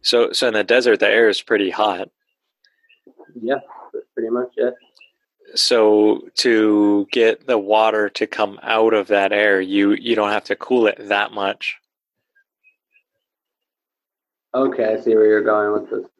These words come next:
Speaker 2: And would you say that the microbes would actually, like, just their own presence with the water that they have and that they're excreting, do you think that would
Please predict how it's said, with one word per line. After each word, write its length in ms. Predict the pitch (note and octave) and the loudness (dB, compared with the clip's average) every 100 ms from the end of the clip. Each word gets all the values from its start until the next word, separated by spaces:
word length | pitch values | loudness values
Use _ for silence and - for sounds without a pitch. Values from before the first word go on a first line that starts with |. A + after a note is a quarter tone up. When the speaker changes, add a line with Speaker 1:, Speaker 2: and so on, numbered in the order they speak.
| _ | _
Speaker 2:
And 200 | C#3 C3+ C3 | -4 -2 -2
would 140 | C3+ | -2
you 100 | C#3+ | -2
say 180 | - D3 | 2 2
that 160 | C#3+ | 4
the 80 | C#3+ | 0
microbes 560 | B2 B2 A#2+ C3+ A#2 A2 | 2 0 2 0 0 -2
would 160 | A#2+ | -2
actually, 640 | A#2+ A#2+ A#2+ - A#2+ A#2+ A#2 | 0 -4 -6 -4 0 2 2
like, 360 | A2+ A2 G#2+ - _ _ - G#2+ | 2 0 0 -6 _ _ -20 -6
just 280 | C#3 C#3 - C3+ | -2 -2 -2 -2
their 220 | B2+ A#2 | -2 0
own 280 | C3 C3 B2 | 0 0 -2
presence 460 | - B2 - C3+ - | -4 -4 -2 -4 -6
with 120 | B2 | -6
the 60 | A2+ | 0
water 420 | A2 A2 A2+ A2 | 0 2 0 -2
that 180 | G#2+ - | -2 -2
they 140 | A2 | -4
have 400 | G#2+ A#2 A2+ G#2+ | -2 0 -2 -2
and 120 | A2 | -6
that 120 | A2 - | -8 -4
they're 160 | G#2 | -4
excreting, 640 | F2+ _ - A2+ E3+ G3+ C#3 | -4 _ -12 0 4 4 2
do 60 | |
you 60 | A#2+ | -4
think 200 | A#2+ A2+ | -4 -4
that 200 | A2+ F#2+ | -2 -2
would 120 | A2 | -4